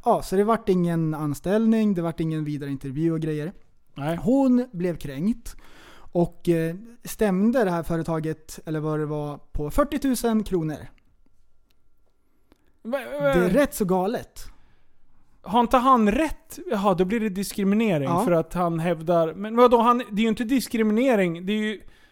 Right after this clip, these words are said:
Speaker 2: det är ju kopplat till en handling, inte en
Speaker 1: Eh.
Speaker 2: Ja, då kopplar hon ut eftersom hon har, var av en
Speaker 1: Det
Speaker 2: annan
Speaker 1: är
Speaker 2: tro.
Speaker 1: märkligt, det är det sjukaste jag har hört.
Speaker 2: Jag får inte ihop det här.
Speaker 1: Nej. Och han borde väl ha blivit kränkt i sådana fall eftersom han inte blev
Speaker 2: Ja,
Speaker 1: hälsad
Speaker 2: han ska
Speaker 1: på.
Speaker 2: ju stämma henne på fyrtiotusen.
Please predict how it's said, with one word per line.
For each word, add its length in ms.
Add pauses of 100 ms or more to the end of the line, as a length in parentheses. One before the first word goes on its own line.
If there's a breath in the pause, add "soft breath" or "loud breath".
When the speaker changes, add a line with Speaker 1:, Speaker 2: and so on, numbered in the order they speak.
(120 soft breath)
Speaker 2:
det 100
är 40
ju 200
kopplat 420
till 100
en 80
handling, 560
inte 340
en 340 (560 loud breath)
Speaker 1:
Eh. 100
Speaker 2:
Ja, 200
då 100
kopplar 320
hon 140
ut 220
eftersom 480
hon 300
har, 600
var 300
av 100
en 60
Speaker 1:
Det 80
Speaker 2:
annan 160
Speaker 1:
är 100
Speaker 2:
tro. 80
Speaker 1:
märkligt, 380
det 80
är 20
det 60
sjukaste 540
jag 80
har 60
hört. 100
Speaker 2:
Jag 120
får 100
inte 120
ihop 220
det 80
här. 200
Speaker 1:
Nej. 380 (1300)
Och 140
han 540
borde 380
väl 140
ha 60
blivit 300
kränkt 300
i 60
sådana 240
fall 200
eftersom 340
han 120
inte 160
blev 140
Speaker 2:
Ja, 40
Speaker 1:
hälsad 160
Speaker 2:
han 180
ska 80
Speaker 1:
på. 60
Speaker 2:
ju 80
stämma 320
henne 300
på 80
fyrtiotusen. 680